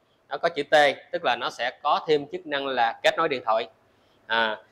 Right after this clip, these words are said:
thì, ờ, hiện tại nếu như bà con mình ngại sử dụng những cái dòng mà nhiều chức năng rối á, thì mình cũng có thể chọn cái dòng hai nghìn không trăm hai mươi hai. Còn Hoàng Sơn nghĩ là sau này, ờ, những cái dòng như thế này sẽ ngừng sản xuất để, ờ,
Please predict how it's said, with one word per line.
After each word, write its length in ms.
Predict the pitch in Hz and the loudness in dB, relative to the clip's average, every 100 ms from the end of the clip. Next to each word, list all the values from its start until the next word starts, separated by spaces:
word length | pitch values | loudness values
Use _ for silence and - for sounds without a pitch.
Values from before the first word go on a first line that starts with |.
| _ _ - | _ _ 2
thì, 240 | 147 147 | 4 6
ờ, 160 | 147 143 | 4 4
hiện 180 | 143 151 | 0 0
tại 200 | 127 156 | 0 0
nếu 160 | 202 | -2
như 180 | 180 165 | 0 0
bà 140 | 151 | 0
con 240 | 135 156 156 | 2 2 0
mình 480 | 139 127 131 127 123 | -4 -6 -10 -10 -6
ngại 400 | 117 120 147 147 | -4 -2 -4 -8
sử 120 | - | -12
dụng 260 | 170 127 147 | -8 -6 -6
những 160 | 131 | -8
cái 100 | 165 | -6
dòng 220 | 185 135 131 | -4 -4 -4
mà 80 | |
nhiều 200 | 123 131 127 | -4 -2 -4
chức 120 | - | -4
năng 260 | 170 147 139 | -4 -4 0
rối 220 | 151 185 | 2 4
á, 100 | 226 - - _ | 2 -4 -20 _
thì 120 | 120 | -6
mình 180 | 120 117 113 - | -4 -6 -10 -8
cũng 180 | 120 | -2
có 80 | 175 | 0
thể 340 | - 117 139 175 - | 0 2 0 0 -2
chọn 140 | 117 | 0
cái 120 | 170 | 0
dòng 260 | 143 123 117 - | 2 2 0 -4
hai 80 | |
nghìn 140 | 139 120 | -6 -6
không 120 | 139 | -6
trăm 100 | 139 | -4
hai 80 | 139 | -2
mươi 120 | 143 | 2
hai. 100 | 147 - - _ _ _ _ _ - | 2 0 -16 _ _ _ _ _ 0
Còn 160 | 120 120 120 120 120 | 2 2 -4 -4 -4
Hoàng 140 | 123 123 | -4 2
Sơn 160 | 139 | 4
nghĩ 120 | 127 | 4
là 180 | 127 170 | 4 2
sau 200 | 123 139 | 4 2
này, 300 | 135 123 117 _ 120 | 2 -2 -6 _ -12
ờ, 520 | 120 117 117 117 117 - | -8 -4 -4 -6 -10 -14
những 120 | 120 | -12
cái 100 | 139 | -6
dòng 200 | 143 120 | -4 -4
như 100 | 131 | -4
thế 100 | 143 | -4
này 220 | 156 120 | -2 -4
sẽ 340 | 113 113 113 131 143 | -6 -8 -4 -4 -4
ngừng 140 | 123 | -6
sản 140 | 127 | -6
xuất 240 | 135 175 - | -4 -4 -4
để, 320 | 117 123 180 - _ _ | -4 -2 -4 -10 _ _
ờ, 380 | 123 117 117 | -4 -2 -2